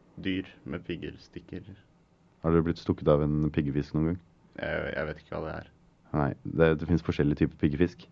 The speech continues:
Speaker 2: Det er
Speaker 1: Ok.
Speaker 2: noen som er store og runde.
Speaker 1: Ja.
Speaker 2: Men de er ikke, de er ikke så skarpe. Men så er det noen som er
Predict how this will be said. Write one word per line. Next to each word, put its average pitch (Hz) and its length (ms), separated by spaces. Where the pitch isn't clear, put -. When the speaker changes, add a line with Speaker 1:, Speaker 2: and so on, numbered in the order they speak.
Speaker 2:
Det - 80
er 90 80
Speaker 1:
Ok. 87 60
Speaker 2:
noen 82 100
som 87 100
er 85 120
store 82 220
og 85 60
runde. 80 240
Speaker 1:
Ja. 92 200
Speaker 2:
Men 90 160
de 92 80
er 85 80
ikke, 87 180
de 90 80
er 82 60
ikke - 100
så 82 80
skarpe. 82 320
Men 87 100
så 92 80
er 92 60
det 92 80
noen 82 160
som 82 160
er 82 220